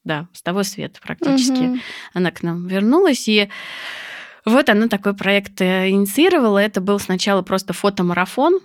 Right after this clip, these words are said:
Speaker 1: м, а, женщин, которые находятся в химиотерапии. А, вот. И она организовала фотосессии для них в разных городах, помогала им. Ну, и я вот присоединилась к ним. И вот теперь уже, да,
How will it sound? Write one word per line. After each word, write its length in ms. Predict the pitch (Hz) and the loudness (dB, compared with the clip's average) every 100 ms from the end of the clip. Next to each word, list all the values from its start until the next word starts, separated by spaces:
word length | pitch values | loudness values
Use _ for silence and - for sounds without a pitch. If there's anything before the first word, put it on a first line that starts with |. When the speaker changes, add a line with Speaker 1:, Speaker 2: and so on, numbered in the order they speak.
| _ - | _ -4
Speaker 1:
м, 400 | 190 180 180 175 | -2 0 -2 -2
а, 240 | 170 170 | -2 -2
женщин, 540 | 175 233 302 - 208 | 0 2 2 2 -2
которые 640 | 180 175 208 226 202 180 170 | -2 -6 -2 -2 0 -2 -4
находятся 480 | 175 170 202 202 190 | -6 -2 -4 -4 -8
в 40 | |
химиотерапии. 1000 | - 180 170 - 175 180 180 170 170 175 202 | -6 -4 -4 -4 -4 -4 -4 -8 -6 -10 -10
А, 340 | 170 165 165 170 | -8 -6 -6 -8
вот. 360 | 175 165 160 | -8 -8 -8
И 60 | 165 | -6
она 220 | 165 202 220 | -2 0 -2
организовала 560 | - 170 175 170 208 226 | -2 -4 -4 -2 -2 -2
фотосессии 920 | - 185 175 - 156 - - - 175 _ | -4 -6 -6 -8 -8 -8 -10 -12 -12 _
для 220 | 170 165 | -12 -8
них 300 | 156 214 320 - | -4 -4 -4 -4
в 20 | |
разных 340 | 175 175 151 175 | -6 -4 -6 -8
городах, 600 | - 165 196 311 - _ _ _ - | -10 -6 -4 -4 -8 _ _ _ -10
помогала 400 | 165 175 262 277 | -8 -2 -2 0
им. 200 | 220 208 - - - - - - - | -2 -4 -12 -20 -20 -18 -20 -20 -6
Ну, 160 | 196 320 | 2 4
и 80 | 254 | 4
я 160 | 208 | 2
вот 360 | 208 196 - - | 0 -4 -10 -14
присоединилась 680 | 170 175 190 175 170 170 180 | -10 -6 -6 -4 -4 -6 -8
к 80 | - | -6
ним. 180 | 175 160 | -4 -4
И 420 | - 175 190 185 180 | -4 -2 0 0 -4
вот 220 | 180 214 - | -6 -8 -12
теперь 360 | - - 240 | -10 -4 -2
уже, 420 | 254 190 185 214 214 | -2 -2 -2 -4 -4
да, 380 | - 165 175 | -6 -6 -6